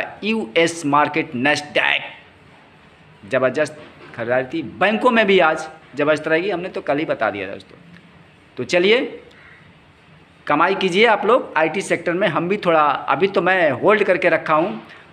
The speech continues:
और आज Nifty fifty, Nifty bank और Sensex को तब तक तोड़ेंगे नहीं, तब तक छोड़ेंगे नहीं,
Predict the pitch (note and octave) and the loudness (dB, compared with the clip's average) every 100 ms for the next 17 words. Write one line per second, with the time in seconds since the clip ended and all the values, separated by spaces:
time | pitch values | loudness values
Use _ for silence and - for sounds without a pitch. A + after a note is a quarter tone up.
0 | - C#3 D3 C3+ B2+ - - _ - - | -2 4 6 4 2 -8 -20 _ -20 -20
1 | - - C#3+ C#3+ B2 G#2+ - - C#3+ D3+ | -8 2 4 4 2 -6 -16 -10 -4 -4
2 | - F3+ F#3 D3 D3 E3+ D#3 C#3 D3+ B2+ | -2 -2 0 -4 -2 -2 -2 -4 -4 -4
3 | - C#3+ E3 - - - A2+ B2+ - - | -2 0 0 -4 -14 -6 2 2 0 -8
4 | C3+ - D#3+ - - A#2+ A2 - - - | -6 -4 -6 -8 -6 -6 -6 -12 -20 -20
5 | - - F#3+ - - A#3 - - G#3 G#3 | -14 0 0 2 0 -2 -2 4 6 6
6 | B3+ A#3 G3 G#3 - - - C#3+ - C#3+ | 4 4 2 0 -8 -6 -2 -2 -2 -4
7 | - - C#3+ D#3 E3 C#3+ B2+ | -4 -10 -2 0 2 0 -2